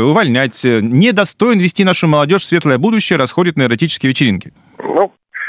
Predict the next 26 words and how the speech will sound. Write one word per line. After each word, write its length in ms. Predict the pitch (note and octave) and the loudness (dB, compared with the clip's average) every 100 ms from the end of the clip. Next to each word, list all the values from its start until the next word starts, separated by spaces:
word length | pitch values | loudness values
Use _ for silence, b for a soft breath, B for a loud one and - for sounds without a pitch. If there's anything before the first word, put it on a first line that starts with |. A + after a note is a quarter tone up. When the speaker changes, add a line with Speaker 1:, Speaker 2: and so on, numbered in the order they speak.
| B B - | B B -6
Speaker 2:
знаешь, 200 | F3 - | -4 -4
во-первых, 340 | - C4+ G3 - | -2 0 -2 -2
я 160 | F3 | -2
присоединяюсь 760 | D3 B2 B2+ C#3 E3 - G#2+ G#2 | -2 -6 -4 -2 -2 -2 -2 -4
к 40 | - | -4
твоему, 500 | B2+ C#3+ D#3 C3 F2+ | -2 2 2 0 -2
э, 1080 | - G#2+ G#2+ G#2+ G#2 G2+ G2+ G2 G2 G2 F#2+ | -2 0 2 4 4 2 2 2 2 0 0
комментарию 560 | A#2 B2+ B2+ E3+ C#3+ | 0 0 0 0 2
на 100 | G2 | -2
тему 220 | G2 B2 A#2 | 0 0 2
того, 280 | B2 B2+ | 2 2
что 120 | - G2+ | 0 0
если 280 | B2+ B2+ | -2 -2
бы 140 | G2 A#2 | 0 2
он 80 | A#2 | 2
не 80 | |
интересовался, 760 | A#2 A#2 A2 A#2 A#2 A2+ - E2+ B B B B | 0 0 0 2 2 2 0 -4 B B B B
э, 800 | F2 G2 F#2+ F#2+ F#2 F2+ F2 - | 0 2 2 4 4 2 2 2
эротикой, 340 | A#2 D3 - F2+ | 2 0 -2 0
да, 160 | G#2+ A#2 | 2 2
м, 480 | F#2+ C2+ D2+ D#2+ | 0 -4 -4 0
это 300 | F2 - - | 0 0 -2
было 220 | G#2+ A#2 A2+ | 0 2 2
бы 120 | A2 G#2 E2+ | 2 2 0
еще 220 | G2 - G#2 - | -2 -4 -6 -6
хуже. 220 | D#2+ | -6